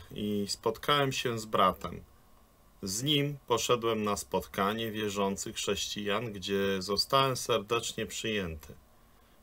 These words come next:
Bóg poświęcił mi wiele czasu, żeby doprowadzić mnie do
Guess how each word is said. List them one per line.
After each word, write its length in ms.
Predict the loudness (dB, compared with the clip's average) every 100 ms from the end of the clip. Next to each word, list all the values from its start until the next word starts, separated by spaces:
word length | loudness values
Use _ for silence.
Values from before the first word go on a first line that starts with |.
| -12
Bóg 460 | 2 6 6 4 -10 -16 -20 -20 -20 -8
poświęcił 840 | -2 -2 0 0 0 0 -2 -2 -4 -12 -10
mi 300 | -4 -2 -2
wiele 420 | 0 2 2 0
czasu, 540 | 2 4 4 0 -6 -12 -16 -20 -20 -20 -18 -6
żeby 600 | 2 2 4 2 2 -2
doprowadzić 1000 | -2 0 2 2 2 4 4 4 -2 -6
mnie 460 | -4 -2 -2 -2 -4 -8 -16 -12
do 500 | -8 -2 0 0